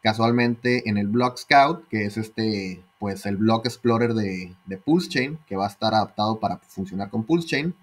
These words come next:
Casualmente también se modificó este, pues, como un server de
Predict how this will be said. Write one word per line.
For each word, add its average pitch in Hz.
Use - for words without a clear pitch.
Casualmente 117
también 113
se -
modificó 117
este, 110
pues, 107
como 95
un 104
server 107
de 92